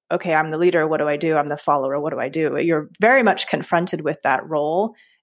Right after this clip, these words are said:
at the very beginning. You don't have a lot of scaffolding <laughs> to put around you. And so you, you learn, okay, there are things that the leader person does, right? S-, certain ways of communicating with the body, certain posture, certain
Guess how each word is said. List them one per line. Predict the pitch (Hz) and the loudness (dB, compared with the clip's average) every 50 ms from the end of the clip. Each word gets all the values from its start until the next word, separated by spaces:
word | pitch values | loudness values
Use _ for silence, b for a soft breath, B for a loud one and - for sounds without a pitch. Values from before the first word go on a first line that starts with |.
| _ | _
at | - 180 175 | -2 0 0
the | - 170 156 | 0 0 2
very | 165 151 147 151 | 2 2 2 0
beginning. | 151 151 147 - 135 120 - - - - - | -2 -4 -4 -4 -4 -4 -4 -6 -8 -8 -6
You | 170 | -6
don't | 165 165 - - | -4 -4 -4 -4
have | - 165 156 | -2 0 2
a | 160 | 2
lot | 156 147 151 151 | 4 4 4 2
of | 147 - | 2 -2
scaffolding | - - - - 170 160 - - 160 139 139 131 180 226 269 262 - - _ _ _ _ _ _ _ | -6 -4 0 0 0 2 2 2 2 2 2 2 2 2 2 2 0 -4 _ _ _ _ _ _ _
<laughs> | _ _ _ _ _ _ _ _ | _ _ _ _ _ _ _ _
to | - - 170 - - - - | 0 0 0 0 -4 -4 -2
put | - - | 0 2
around | 170 160 156 151 151 147 151 160 | 2 4 4 4 2 2 0 -2
you. | 147 143 160 170 175 - _ _ _ _ _ _ _ _ _ _ _ _ _ _ _ _ - - | -2 -2 -2 -4 -8 -14 _ _ _ _ _ _ _ _ _ _ _ _ _ _ _ _ -8 -2
And | - 196 190 196 190 - - - - | 2 2 4 4 2 0 -4 -8 -8
so | - - 247 233 | 0 4 4 4
you, | 226 226 226 233 220 | 6 4 4 2 4
you | - 233 233 240 | 4 4 4 6
learn, | 285 302 262 220 220 220 | 6 4 4 4 4 4
okay, | - 226 - 247 | 2 2 2 2
there | 202 208 202 | 4 4 4
are | 196 | 4
things | 196 - - 202 196 208 208 202 | 4 2 2 2 2 2 2 2
that | - 190 165 - - | 2 2 2 2 0
the | 185 | -2
leader | 170 175 214 233 240 202 | 0 2 2 2 2 0
person | - - 165 143 - - 160 151 151 185 233 262 254 - - _ - | 2 0 -2 -2 0 0 -2 -2 -2 -2 -4 -6 -6 -8 -12 _ -2
does, | - 180 165 156 143 147 165 202 240 233 - - - _ _ _ _ _ _ | 2 4 4 6 4 4 2 0 -2 -4 -8 -12 -16 _ _ _ _ _ _
right? | 175 175 156 | 0 0 0
S-, | - - - - - - | 0 -4 -12 -14 -14 -14
certain | - - - 185 - 170 175 | -4 0 0 0 0 0 -2
ways | 160 160 160 156 156 - | -2 0 0 0 0 -2
of | 143 - | -4 -8
communicating | - - 220 202 196 196 190 196 180 170 160 | -6 -2 2 2 2 2 2 2 0 0 0
with | 143 147 - | -2 -4 -4
the | - | -2
body, | 160 185 190 202 190 202 196 196 196 190 190 | 0 2 2 2 4 4 4 6 4 4 2
certain | 190 - 143 - 160 170 | 0 -2 -4 -6 -6 -8
posture, | 165 - 180 180 - - - - 180 170 170 170 | -10 -10 -10 -10 -10 -6 -4 -2 0 0 0 -2
certain | 170 - 151 - - 165 151 160 | -4 -4 -6 -6 -6 -8 -10 -12